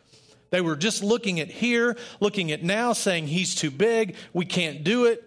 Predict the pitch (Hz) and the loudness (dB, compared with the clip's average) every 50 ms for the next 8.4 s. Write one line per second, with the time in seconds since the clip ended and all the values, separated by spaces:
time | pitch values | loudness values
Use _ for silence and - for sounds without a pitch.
0 | - - 196 214 247 240 220 214 208 214 208 202 175 202 190 - - 214 220 214 | -6 -2 -2 0 0 2 2 2 2 2 0 0 -2 -2 -4 -2 0 0 0 2
1 | 202 202 175 202 190 - - 214 190 190 - 196 196 196 196 190 175 - - - | 2 0 0 -2 -4 -2 -2 -2 -4 -2 -2 -2 0 0 0 -2 -2 -6 -12 -16
2 | - - 180 180 156 139 170 175 196 202 208 202 202 202 175 147 135 - 175 165 | -6 -2 -2 0 0 0 0 2 2 2 2 2 2 2 2 2 -2 -2 -4 -2
3 | 120 165 185 220 254 269 285 262 254 247 254 240 - 202 185 175 170 180 190 170 | 0 2 2 4 4 4 2 2 0 0 0 0 0 -2 -2 -2 0 0 0 -2
4 | 135 147 165 139 127 143 185 170 160 147 135 147 156 151 151 143 - - - 226 | 0 -4 -4 -4 -2 -2 0 0 -2 -2 -2 -2 -2 0 0 -4 -4 0 2 2
5 | 254 247 - 277 - - 262 240 233 226 208 160 160 208 214 202 180 143 139 - | 2 2 0 -2 0 0 0 0 0 -2 -2 -2 0 0 0 0 0 -2 -4 -6
6 | - - - - - - 180 170 190 196 226 214 226 175 - 208 202 185 156 180 | -10 -16 -18 -14 -6 -4 -2 0 2 2 2 2 -2 0 0 -2 -2 0 -2 0
7 | 185 185 185 190 185 170 160 160 196 220 - - 214 190 175 156 - - 190 190 | 0 2 2 2 0 -2 0 0 0 0 0 -2 -2 -2 -2 -4 -4 -2 0 0
8 | 185 170 156 156 151 - - | 2 2 2 0 -2 -4 -8